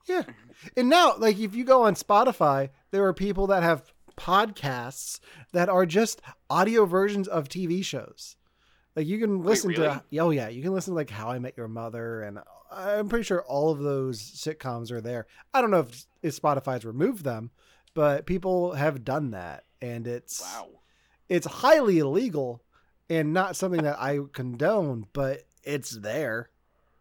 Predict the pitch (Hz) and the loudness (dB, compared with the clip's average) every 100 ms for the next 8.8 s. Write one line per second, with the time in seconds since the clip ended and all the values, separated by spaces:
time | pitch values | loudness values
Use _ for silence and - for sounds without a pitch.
0 | _ _ _ _ _ _ _ _ _ 135 | _ _ _ _ _ _ _ _ _ -20
1 | _ _ 120 - - 123 127 - 113 113 | _ _ -20 -14 -6 -4 -4 -6 -10 -6
2 | 120 110 110 107 107 101 101 95 95 92 | -4 -4 -4 -8 -8 -12 -12 -10 -8 -10
3 | 95 _ _ _ _ _ 175 123 - - | -16 _ _ _ _ _ -14 -12 -8 4
4 | 175 180 160 123 - 123 190 208 117 156 | 8 8 6 -4 -6 4 6 8 6 6
5 | 185 196 170 175 170 170 135 131 123 196 | 6 4 0 2 2 0 -4 -2 0 0
6 | 220 190 165 135 131 131 127 131 135 135 | 2 2 2 0 0 -2 -2 -4 -6 -6
7 | 131 147 185 - - 196 170 190 180 139 | -4 -2 -4 -6 -2 -2 0 2 2 2
8 | 123 139 175 170 156 156 165 - | 0 0 0 -2 -6 -6 -6 -8